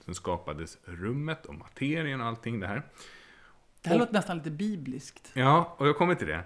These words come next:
Speaker 2: Mhm.
Speaker 1: För sextiofem miljoner år sedan, då regnade bomber och kometer ner på jorden och utplånade nästan allt liv för att något nytt skulle kunna uppstå.
Speaker 2: Mm.
Speaker 1: Det vill säga, dinosaurierna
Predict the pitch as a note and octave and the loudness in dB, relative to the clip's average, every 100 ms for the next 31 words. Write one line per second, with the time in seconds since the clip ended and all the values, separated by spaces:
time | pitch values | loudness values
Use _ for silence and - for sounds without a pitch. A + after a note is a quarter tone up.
0 | - F3+ G3+ - - - D3 D#3+ - D3 | -2 -2 -2 -8 -6 -2 2 2 2 -4
1 | - A#3+ B3 D3+ F2 D#2+ C#2+ - E2 - | 0 0 2 0 -2 -4 -6 -6 -6 -4
2 | A2 C3 D#3 C#3 C3 A#2+ A2+ C3+ E3 C3+ | 0 2 2 2 4 4 4 4 4 2
3 | A2 G#2+ - A#2 E3 E3 G#2+ E2+ D2+ F2+ | 2 2 0 0 0 0 -2 -2 -4 -4
4 | E2+ E2+ G2+ D#3 A#2 - C#3+ D3 B2 A2 | -4 -2 0 2 2 0 -2 0 0 -2
5 | G#2+ A2 - - D3+ D3 D#3 F3+ C#3 G#3+ | -2 -4 -4 0 0 0 -4 0 0 -2
6 | _ - C4 C#4+ - E3 D3+ G#2 F2+ - | _ -6 -4 -4 -6 -6 -4 -2 -4 -6
7 | - D#2+ - D#2+ F2 - - E2 F#2 - | -14 -14 -12 -12 -12 -14 -8 -8 -8 -16
8 | _ - - F3+ D#3 - A#2+ G2 E2+ F#2 | _ -18 -12 -10 -10 -8 -4 -2 -2 -4
9 | F2+ - C#3 D#3 D3+ D3+ D3 | -4 0 2 2 0 0 -2